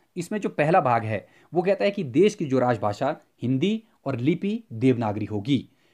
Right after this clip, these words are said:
और अंकों का जो रूप होगा, वो अंतर्राष्ट्रीय होगा। अंकों का मतलब जो संख्याएं लिखी जाएंगी, वो कैसे लिखी जाएंगी? अंतर्राष्ट्रीय रूप में ही लिखी जाएंगी। आज भी आप देखते होंगे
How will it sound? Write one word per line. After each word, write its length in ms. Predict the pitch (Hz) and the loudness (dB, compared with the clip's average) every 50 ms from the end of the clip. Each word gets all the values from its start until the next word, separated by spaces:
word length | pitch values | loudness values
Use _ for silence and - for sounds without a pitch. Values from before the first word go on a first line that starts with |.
| _ _ _ - | _ _ _ -4
और 340 | 131 135 143 143 - _ - - | 0 0 0 0 -2 _ -4 0
अंकों 320 | 165 175 170 196 233 240 | 0 0 2 0 -2 -2
का 100 | 233 208 | -2 -4
जो 140 | 190 185 175 | -2 -2 -2
रूप 320 | 151 123 147 170 165 - | 0 2 0 0 2 0
होगा, 180 | 127 117 135 151 | -4 -2 -2 -4
वो 160 | 156 147 151 | -4 -4 -6
अंतर्राष्ट्रीय 680 | - - 127 113 107 - 104 110 135 131 - - 135 127 | -6 -4 -6 -6 -6 -6 -4 -4 -4 -6 -4 -6 -4 -2
होगा। 400 | 113 107 104 117 110 101 - _ _ - | -2 -2 -4 -4 -6 -6 -8 _ _ -10
अंकों 240 | 117 113 113 156 | -10 -8 -6 -6
का 100 | 139 156 | -6 -2
मतलब 320 | 139 127 - 165 175 190 151 | -4 -4 -4 -4 -10 -10 -8
जो 80 | 147 | -10
संख्याएं 460 | 131 - - 165 160 - 165 165 170 160 | -10 -4 -2 -2 -2 0 0 -2 0 -2
लिखी 200 | 135 123 - 117 | -4 -6 -6 -6
जाएंगी, 320 | 117 110 107 104 113 151 | -6 -6 -6 -4 -6 -6
वो 140 | 160 151 135 | -6 -6 -4
कैसे 220 | 143 127 113 127 | -4 -6 -6 -4
लिखी 160 | 123 110 110 | -8 -8 -8
जाएंगी? 400 | 101 107 101 104 107 139 190 220 - _ _ _ _ - | -8 -10 -10 -8 -6 -4 -6 -6 -8 _ _ _ _ -8
अंतर्राष्ट्रीय 500 | 143 131 127 139 147 165 - - 151 127 | -6 -4 -4 -2 -2 -4 -4 -2 -4 -2
रूप 180 | 123 117 113 123 | -2 -4 -2 -4
में 80 | 117 | -4
ही 60 | 113 | -4
लिखी 180 | 110 107 110 107 | -4 -6 -6 -6
जाएंगी। 400 | 107 107 107 107 107 131 120 - - _ _ _ _ _ - | -6 -6 -6 -4 -2 -2 -2 -2 -4 _ _ _ _ _ -6
आज 180 | 123 123 123 120 | -4 -4 -4 -2
भी 120 | 113 160 | -2 0
आप 120 | 160 131 120 | 0 0 0
देखते 320 | 110 127 123 - - 135 | -2 -4 -6 -4 -4 -4
होंगे 400 | 127 123 117 113 135 165 185 180 | -4 -2 -2 -2 -2 -4 -4 -6